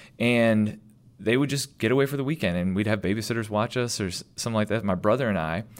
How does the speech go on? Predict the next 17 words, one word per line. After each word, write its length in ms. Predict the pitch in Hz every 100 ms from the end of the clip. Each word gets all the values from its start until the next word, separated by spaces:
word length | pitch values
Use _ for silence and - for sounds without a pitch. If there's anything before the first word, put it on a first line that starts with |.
| - - - -
And 340 | 139 139 135 - - - _ _ _
as 240 | 135 175 202
I 120 | 160
grew 300 | 113 123 143
up, 180 | 131 107
I 80 | 107
kind 340 | - 147 151
of 80 | 113
started 340 | - 120 104
to 100 | -
understand 520 | 101 92 - 101 80
what 220 | 95 104 -
this 200 | 95 -
was. 300 | 76 - -
This 180 | 104 113
was 200 | 101 98
a 380 | 98 92 90 87